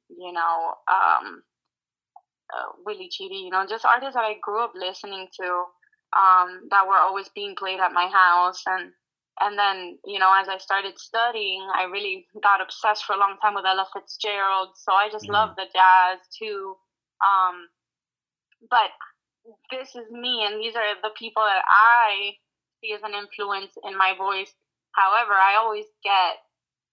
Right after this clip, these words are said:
Speaker 1: from fans and, and people in general, "You have an Ariana Grande sound." <laughs> And I
Speaker 2: <laughs>
Speaker 1: always, and I also get a, um, "You have an Adele kind of writing style." So I get those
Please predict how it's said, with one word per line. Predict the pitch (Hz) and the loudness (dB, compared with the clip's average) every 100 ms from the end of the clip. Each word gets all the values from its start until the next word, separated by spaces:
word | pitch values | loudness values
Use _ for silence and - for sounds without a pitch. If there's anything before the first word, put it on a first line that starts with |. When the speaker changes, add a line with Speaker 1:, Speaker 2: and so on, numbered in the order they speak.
| _ _ _ _ _ - | _ _ _ _ _ -2
Speaker 1:
from | 233 208 185 185 _ _ _ | 0 0 -2 -14 _ _ _
fans | 240 214 202 202 185 | -2 0 0 -2 -6
and, | 185 190 - - | -8 -8 -18 -4
and | 190 190 185 - | -2 -2 -6 -12
people | 220 208 | -8 -4
in | 202 202 | -6 -2
general, | 208 202 202 | 0 2 0
"You | 202 262 | -2 -4
have | 269 233 | -2 0
an | 220 | 4
Ariana | 214 208 226 262 254 | 4 4 2 2 2
Grande | 247 254 247 240 | 2 2 0 -10
sound." | - 247 233 233 233 247 | -2 4 6 6 4 -2
<laughs> | 269 - | -8 -8
And | 220 220 233 226 | -8 -6 -4 0
I | 202 | 2
Speaker 2:
<laughs> | |
Speaker 1:
always, | 220 220 214 _ _ - - | 2 0 -6 _ _ -20 -4
and | 226 | 0
I | 226 214 202 | 2 2 2
also | - 226 233 214 | 4 2 0 -2
get | 220 | 0
a, | 202 190 - | 4 4 4
um, | 190 185 185 202 | 4 4 2 -12
"You | 233 | -4
have | 240 | -2
an | 202 | 0
Adele | 185 190 226 220 208 208 208 | -2 0 2 4 4 0 -2
kind | 214 196 | -2 -2
of | 185 | 2
writing | 208 214 208 208 | 2 4 0 -6
style." | - 214 202 196 196 196 | -4 2 4 4 4 2
So | - | 2
I | 214 262 254 | 2 2 -2
get | 254 | -2
those | 240 233 | -4 -4